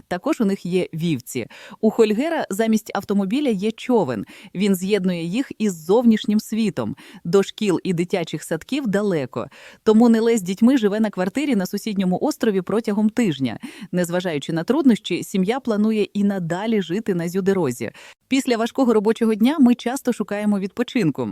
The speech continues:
Багато хто проводить час у соціальних мережах, але це може ще більше втомлювати. Існують кращі способи розслабитися. Один із них — вести щоденник думок. Наприкінці дня запишіть усе, що спало на думку.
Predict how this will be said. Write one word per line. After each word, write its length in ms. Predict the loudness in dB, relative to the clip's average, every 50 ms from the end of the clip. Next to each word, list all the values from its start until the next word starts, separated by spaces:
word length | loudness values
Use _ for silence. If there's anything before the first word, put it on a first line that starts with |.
| -4
Багато 340 | -4 -4 -2 -2 -2 -2 -2
хто 180 | 0 0 0 0
проводить 420 | 0 -2 -2 -2 -2 -4 -4 -4
час 280 | -2 -2 -2 -2 -4 -6
у 40 | -6
соціальних 500 | -6 -6 -4 -4 -2 -2 -2 -2 -2 -2
мережах, 440 | -2 0 -2 0 0 0 0 0 -2
але 220 | -4 -2 -2 -2 -2
це 160 | -2 -2 -2
може 240 | 0 0 0 -2 -4
ще 280 | -4 -4 -4 -2 -2
більше 520 | -2 -2 -2 -2 0 0 -2 -2 -4 -6 -8
втомлювати. 720 | -6 -4 -2 0 0 0 0 0 -2 -4 -6 -8 -8 -10 -10 -14 -18 -20 -20 -20 -8 -4
Існують 420 | -4 0 2 4 4 4 4 0
кращі 480 | -2 -4 -2 -2 -2 -2 -4 -4 -6 -6
способи 460 | -6 -4 -4 -4 -4 -4 -4 -4 -4
розслабитися. 800 | -4 -4 -4 -4 -4 -4 -4 -6 -6 -6 -8 -8 -6 -8 -8 -8 -10 -8 _
Один 280 | -4 0 2 2 2 2
із 140 | 0 0
них — 240 | 0 -2 -2 -2 -6 -6
вести 440 | -6 -4 -2 -2 -2 -2 -2 -4 -4
щоденник 560 | -4 -4 -6 -6 -4 -2 -2 0 -2 -2 -2
думок. 440 | -2 -2 0 0 0 -2 -4 -8 -14 -20 -20 -20 -16 -6 -4
Наприкінці 560 | -2 -2 0 -2 -2 0 0 0 0 0 -2
дня 220 | 0 0 0 0
запишіть 440 | 0 0 0 0 -2 -4 -4 -4 -4
усе, 260 | -4 -2 -2 -2 -2
що 200 | -2 -4 -4 -6
спало 420 | -6 -4 -6 -8 -6 -4 -4 -2 -2
на 120 | -2 -2
думку. 460 | -2 0 0 0 0 0 -2 -4 -6